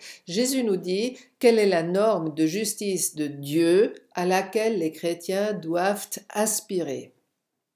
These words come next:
Dans la vie civile, nous connaissons assez bien nos droits et nos devoirs. Ne pas enfreindre la loi,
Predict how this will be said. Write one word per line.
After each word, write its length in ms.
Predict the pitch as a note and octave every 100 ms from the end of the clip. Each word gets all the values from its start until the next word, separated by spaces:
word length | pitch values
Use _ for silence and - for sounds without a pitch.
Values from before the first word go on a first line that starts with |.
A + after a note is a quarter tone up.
| _ _ _ _ _ _ - - _
Dans 120 | F#3
la 160 | G3+ G#3
vie 160 | B3
civile, 560 | D#4 - G3 F#3+ A#3+ C4 G#3+
nous 160 | G3+
connaissons 480 | G#3 D4 D4 A3+ A3+
assez 260 | G3+ F#3+ F3
bien 360 | E3+ G3+ G#3+ G#3
nos 180 | F3
droits 320 | E3+ E3+ G3 A#3+
et 60 |
nos 100 | G3+
devoirs. 560 | E3+ D#3 C#3+ A2 - _ _ _ _ _ -
Ne 120 | E3
pas 240 | F3+ A3+ B3
enfreindre 560 | G3+ - G3+ F3+ -
la 160 | D3+ C#3
loi, 460 | C#3+ D3 E3 A3+